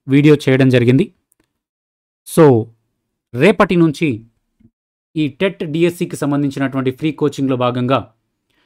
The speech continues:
వీడియోస్ అనేవి పోస్ట్ అవ్వడం జరుగుతుంది. లైవ్ క్లాసెస్ కూడా అప్పుడప్పుడు కండక్ట్ చేస్తాం. అదేవిధంగా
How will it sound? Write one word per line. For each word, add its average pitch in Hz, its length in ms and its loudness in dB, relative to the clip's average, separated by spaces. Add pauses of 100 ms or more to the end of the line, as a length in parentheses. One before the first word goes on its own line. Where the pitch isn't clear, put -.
(260)
వీడియోస్ 160 360 6
అనేవి 135 220 4 (240)
పోస్ట్ 135 260 2
అవ్వడం 131 260 4
జరుగుతుంది. 123 380 2 (600)
లైవ్ 160 220 6
క్లాసెస్ 165 400 2
కూడా 156 140 6 (160)
అప్పుడప్పుడు 143 400 2
కండక్ట్ 143 300 4
చేస్తాం. 208 280 2 (760)
అదేవిధంగా 151 420 6